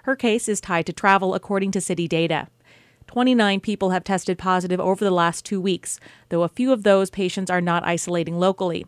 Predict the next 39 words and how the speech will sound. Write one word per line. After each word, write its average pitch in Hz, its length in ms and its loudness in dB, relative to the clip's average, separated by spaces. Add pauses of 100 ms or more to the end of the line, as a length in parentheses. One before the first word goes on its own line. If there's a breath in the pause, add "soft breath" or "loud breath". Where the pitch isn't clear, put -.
(140)
The 190 80 -6
city's 214 320 0
coronavirus 190 680 2
alert 190 300 0
status 180 420 0
is 185 180 -4
still 220 280 0
high, 185 340 0 (240 loud breath)
and 196 140 -6
city 247 180 2
officials 233 380 0
are 180 160 0
encouraging 185 480 -2
face 214 320 -2
masks 220 420 0
in 165 140 -2
public, 208 400 0 (180 loud breath)
discouraging 214 560 2
large 165 260 0
gatherings, 196 480 2
and 190 140 -4
asking 240 360 -2
that 214 120 0
restaurants 220 480 0
and 180 160 -4
bars 190 320 0
reduce 214 380 -2
their 214 180 0
indoor 208 380 2
dining 196 340 0
capacity 190 580 0 (200 loud breath)
and 196 120 -4
prioritize 208 680 0
takeout 190 440 -2
dining 165 300 -2
options. 170 560 -4 (440 loud breath)
The 220 120 0
state 226 300 2
tracked 208 360 2